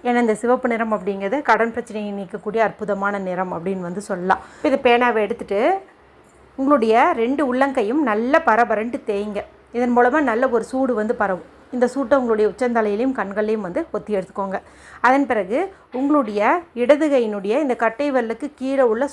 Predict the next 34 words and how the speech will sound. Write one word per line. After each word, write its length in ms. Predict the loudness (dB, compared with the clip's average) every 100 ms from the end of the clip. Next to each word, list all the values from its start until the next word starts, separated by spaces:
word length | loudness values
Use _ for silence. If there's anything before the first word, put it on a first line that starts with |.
| -6
சுக்கரமேட்டு 460 | 0 2 2 -2 -6
பகுதி, 280 | -8 -6 -10 -14 _
இந்த 260 | -2 4 4
இடத்துல 180 | 4 -2
வந்துட்டு 320 | -2 -4 -4
நான் 200 | -4 -4
சொல்லக்கூடிய 480 | -4 -4 -4 -6 -6
நம்பரை 280 | -4 0
நீங்க 200 | 0 2 0
எழுதலாம். 300 | 0 0 -2 -8 -20 -10
இன்னைக்கு 280 | -4 -2 2
வேற 340 | 4 6 6
ஏதாவது 440 | 4 6 6 6 4
ஒரு 180 | 2 2
நம்பர் 300 | 0 0 -2
இந்த 240 | -2 -4
இடத்துல 340 | -2 -4 -4
யூஸ் 160 | -6 -4
பண்ணியிருக்கீங்க 480 | -4 -4 -6 -2 -2
அப்படிங்கும்போது, 420 | 0 -2 0 0
இப்ப 300 | 0 0 0
நான் 140 | 2 2
சொல்லக்கூடிய 520 | 2 0 0 -2 -2
இந்த 180 | -2 -2
நம்பரை 380 | 0 2 4
உங்களுடைய 520 | 4 2 0 0 0 0
ரிஸ்ட் 300 | -4 -6 -6 -2
பகுதி, 300 | -2 -2 -4
அதாவது 340 | 0 2 2 0
மணிக்கட்டு 460 | 0 0 0 -2 0
பகுதியில 380 | -2 -2 -4 -4
வந்து 320 | -4 -2 -4 -6 -20 -6
எழுதிக்கலாம். 480 | -2 -2 -2 -2 -2 -6 -20 -20
சரி, 240 | -2 0